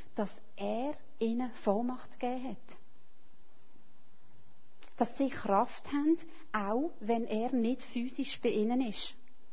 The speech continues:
Das finde ich so super, weil wir leben alle in dieser Zeit, wo Jesus nicht physisch bei uns ist. Auch die meisten von uns, vielleicht. Habt ihr da verschiedene Erfahrungen? Bei mir ist es so. Ich habe Jesus noch nie physisch gespürt. Und ihre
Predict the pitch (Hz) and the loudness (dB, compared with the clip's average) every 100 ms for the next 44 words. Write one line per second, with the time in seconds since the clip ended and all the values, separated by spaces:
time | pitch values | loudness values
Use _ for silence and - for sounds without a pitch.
0 | - - - 214 247 214 - 208 - 311 | -4 -4 -4 0 0 0 -2 -2 0 0
1 | - - - - 208 240 240 294 349 208 | 0 -2 -2 4 8 8 10 8 8 6
2 | 208 226 202 254 285 302 302 - 311 285 | 4 2 2 2 4 4 4 4 2 4
3 | 294 302 302 302 - 285 285 - - 277 | 4 2 2 2 4 2 2 -2 -2 -2
4 | 285 294 - - - - - - - - | 0 -2 -2 -2 -4 -4 -4 -4 -4 -4
5 | - - - - 202 190 170 160 202 - | -4 -4 -4 0 0 2 -2 -2 -4 -4
6 | - 370 - - - - - - 165 - | -2 -2 -4 -4 -6 -6 -4 -4 -4 -6
7 | - - - - - - - - - - | -6 -6 -6 -6 -6 -4 -4 -4 -4 -4
8 | - 196 196 196 180 202 208 294 311 311 | 0 2 4 4 2 2 4 6 6 6
9 | 233 233 285 302 311 - - 220 247 262 | 4 4 2 0 -2 -2 4 8 8 6
10 | 247 - - 233 - - 262 262 254 247 | 2 -2 -2 -2 -2 2 6 8 6 2
11 | - 233 247 277 277 277 285 - - 294 | 2 4 4 4 2 2 0 0 0 2
12 | 208 - - - - - - - - - | 2 0 -4 -4 -4 -4 -4 -4 -4 -4
13 | - - - - - - - - - - | -6 -6 -4 -4 -4 -4 -4 -4 -4 -4
14 | - - - - 277 269 277 277 | -4 -4 -4 6 10 10 8 6